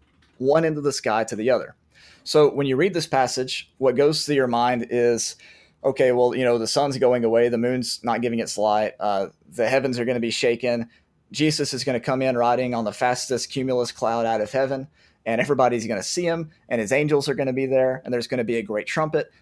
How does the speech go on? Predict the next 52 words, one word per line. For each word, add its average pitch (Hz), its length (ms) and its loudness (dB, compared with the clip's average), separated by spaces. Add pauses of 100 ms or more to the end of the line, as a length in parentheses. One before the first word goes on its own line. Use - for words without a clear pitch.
(160)
and 120 280 -2
the 117 120 -8
faithful 147 420 0
are 127 80 2
gonna 120 140 -4
be 113 100 -6
gathered 127 380 0
to 120 80 -6
Christ." - 500 -8 (840)
And 151 140 2
when 147 100 2
you 147 80 2
read 214 120 2
that 147 180 4
passage, 127 560 -2 (460)
uh, 120 220 4 (180)
it's 143 160 0
very 147 280 6
clear 139 680 2
what's 117 200 -2
happening. 104 440 -4 (480)
There, 131 140 0
you 147 100 -2
know, 143 80 2
there's 135 200 0
no 147 140 4
doubt 123 300 0
he's 120 160 -6
talking 127 360 0
about 110 380 -4 (160)
the 131 160 0
end 139 120 2
of 123 120 -6
planet 127 300 -2
Earth 120 240 0
as 113 120 -2
we 110 120 -4
know 110 220 0
it, - 140 -8 (260)
and, 110 420 -4
you 117 140 -4
know, 110 100 -2
the 110 120 -6
rapture 120 600 -2
or 98 60 -2
the, 95 240 -6
the 110 120 -8
ascension 139 480 -4
of 113 140 -2
all 113 160 0
the 107 100 -6
saints. - 480 -10